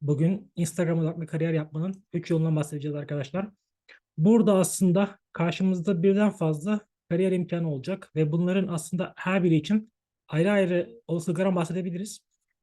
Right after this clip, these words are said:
Ama biz burada biraz daha işin genel çerçevesinden bahsedip gerisini biraz daha sürece bırakacağız esasında. Niye böyle söylüyorum? Çünkü arkadaşlar özellikle günümüz kariyer dünyasında tek bir imkandan bahsetmek çok da kolay değil.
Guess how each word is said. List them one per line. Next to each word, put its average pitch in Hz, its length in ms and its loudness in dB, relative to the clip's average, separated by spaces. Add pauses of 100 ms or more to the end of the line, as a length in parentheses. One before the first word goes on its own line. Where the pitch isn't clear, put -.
(120)
Ama 202 200 2
biz 190 180 0
burada 214 260 0
biraz 196 340 0
daha 175 180 -2
işin 180 360 -2
genel 185 300 0
çerçevesinden 175 600 -4
bahsedip 185 440 -4 (320)
gerisini 196 540 4
biraz 175 320 0
daha 196 160 -2
sürece 175 480 -2 (280)
bırakacağız 143 360 -6
esasında. 123 480 -10 (840)
Niye 220 200 6
böyle 175 200 6
söylüyorum? 180 420 2
Çünkü 190 260 2
arkadaşlar 160 400 -2
özellikle 175 320 -2
günümüz 165 380 0
kariyer 160 460 -4
dünyasında 156 680 -4 (380)
tek 220 240 2
bir 196 60 4
imkandan 185 520 2
bahsetmek 170 640 -4 (300)
çok 196 200 -2
da 139 80 -2
kolay 160 340 -2
değil. - 260 -8